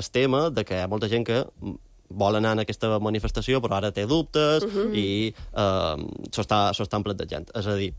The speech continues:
Speaker 1: eh, jo crec que hi ha dues coses. La primera, que
Speaker 2: Mhm.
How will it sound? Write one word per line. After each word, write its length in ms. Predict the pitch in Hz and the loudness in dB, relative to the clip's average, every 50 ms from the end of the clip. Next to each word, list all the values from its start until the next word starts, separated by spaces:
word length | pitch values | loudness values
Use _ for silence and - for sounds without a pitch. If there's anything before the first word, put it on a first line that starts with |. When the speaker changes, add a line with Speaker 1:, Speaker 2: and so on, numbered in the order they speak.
| - - - - - - - - - | -12 -14 -16 -18 -20 -18 -16 -10 -6
Speaker 1:
eh, 200 | 110 113 98 85 - - - - | -2 0 0 0 -2 -2 -2 0
jo 80 | 120 | 2
crec 160 | 110 143 143 120 | 2 2 2 2
que 60 | 135 | 2
hi 40 | 143 | 2
ha 40 | |
dues 200 | 143 127 104 95 - | 4 2 0 0 -2
coses. 280 | - 76 73 - - | -6 -8 -8 -8 -6
La 60 | - 104 | -4 -2
primera, 400 | 107 117 113 139 120 101 - - | -2 0 0 2 0 0 -2 -4
que 180 | - 107 101 104 | -4 -4 -2 -2
Speaker 2:
Mhm. 160 | 107 - - | -4 -6 -10